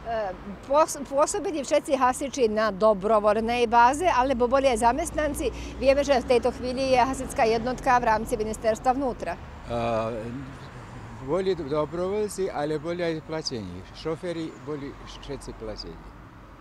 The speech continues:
Speaker 2: A jeden popri nich ako komandír. Znači, dvaja každej smene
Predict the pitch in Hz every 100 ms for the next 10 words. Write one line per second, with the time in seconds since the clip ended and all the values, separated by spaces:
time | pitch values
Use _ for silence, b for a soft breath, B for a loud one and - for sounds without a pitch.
0 | - 120 143 147 156 143 127 - - 135
1 | 120 120 120 104 107 101 104 - 80 92
2 | - - 117 117 107 95 98 90 - -
3 | 127 135 120 131 170 160 139 - - 160
4 | 151 156 135 - 147 143 139